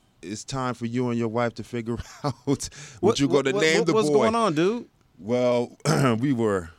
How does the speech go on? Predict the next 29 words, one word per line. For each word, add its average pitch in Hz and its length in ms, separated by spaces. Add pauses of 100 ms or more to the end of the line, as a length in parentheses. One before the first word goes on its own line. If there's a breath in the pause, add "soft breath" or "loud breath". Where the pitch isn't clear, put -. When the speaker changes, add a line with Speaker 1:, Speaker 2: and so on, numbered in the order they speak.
(120)
Speaker 1:
we, 113 160
we, 110 160
we 123 140
were 107 80
bumping 95 420
heads 101 380
on 92 200 (140)
what 101 280
to 90 120
name, 98 540
Speaker 2:
And 98 100
Speaker 1:
what 113 100
his - 20
Speaker 2:
drinking? 135 300
Speaker 1:
first 123 220
name 92 220
was 87 100
going 90 220
to 85 80
be. 73 240 (340 soft breath)
So - 140
I 107 100
wanted 135 300
to 120 100
name 107 320
him 98 460
after 95 320
my 85 280
brother 87 680